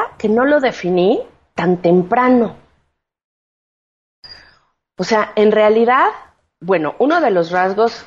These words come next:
que sin duda me caracterizó fue, pues, la, la pasión y la gran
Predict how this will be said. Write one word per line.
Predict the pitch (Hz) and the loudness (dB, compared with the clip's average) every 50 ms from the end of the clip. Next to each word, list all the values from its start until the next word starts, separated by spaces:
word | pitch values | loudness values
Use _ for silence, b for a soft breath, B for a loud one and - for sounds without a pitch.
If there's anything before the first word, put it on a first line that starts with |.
| _ | _
que | - - 165 | -14 -14 -14
sin | - - 185 185 180 185 190 185 185 185 196 | -12 -8 -4 -2 -2 0 0 0 0 2 2
duda | 202 247 247 233 202 165 151 - - - - _ _ _ - | 4 6 6 6 4 2 0 -4 -10 -16 -20 _ _ _ -2
me | 165 170 160 | 0 0 0
caracterizó | - 156 156 151 151 - - 160 156 151 147 - - 170 180 240 285 - - - _ _ _ _ _ _ - | 0 -2 -2 -2 -4 -2 -2 -2 -2 -2 -4 -2 0 0 0 0 -2 -6 -14 -20 _ _ _ _ _ _ -18
fue, | - - 214 220 208 208 214 220 247 - - - _ _ _ _ _ _ _ _ | -4 0 2 2 4 4 4 2 0 -2 -6 -14 _ _ _ _ _ _ _ _
pues, | - 165 156 156 - - - | -4 -4 -4 -4 -8 -8 -4
la, | - 170 160 156 156 147 143 - - - | 0 0 0 0 -2 -4 -4 -6 -8 -4
la | - 160 - - | -2 -2 -2 -2
pasión | - 135 - - - - 208 208 226 247 285 302 - - | -4 -8 -10 -10 -4 -2 0 2 2 2 0 -2 -4 -6
y | - 175 | -4 -4
la | 175 165 160 | -2 -2 -4
gran | 170 170 165 196 220 233 233 247 254 277 294 311 311 320 | -6 -4 0 2 2 4 2 2 0 0 0 -2 -2 -4